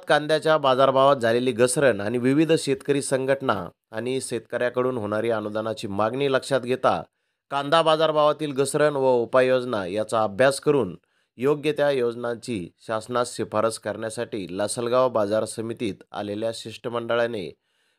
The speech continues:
व्यापारी व शेतकरी यांच्याशी चर्चा केली. यावेळी अशा बैठकीतून काय साध्य होईल आणि अधिकाऱ्यांना नेमकं कोणी पाठवले असे प्रश्न भर बैठकीत शेतकऱ्यांनी विचारताच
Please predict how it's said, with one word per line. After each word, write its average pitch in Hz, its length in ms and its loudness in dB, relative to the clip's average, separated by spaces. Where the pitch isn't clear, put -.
व्यापारी 165 440 4
व 165 160 2
शेतकरी 139 400 -2
यांच्याशी 123 420 -2
चर्चा 117 400 0
केली. 131 340 0
यावेळी 120 420 0
अशा 120 280 -2
बैठकीतून 120 680 -4
काय 127 200 -4
साध्य 127 340 -2
होईल 120 320 2
आणि 113 340 -8
अधिकाऱ्यांना 117 640 0
नेमकं 107 380 -6
कोणी 123 340 -6
पाठवले 120 540 0
असे 123 260 -4
प्रश्न 147 500 2
भर 101 320 4
बैठकीत 139 540 0
शेतकऱ्यांनी 120 720 -4
विचारताच 113 720 0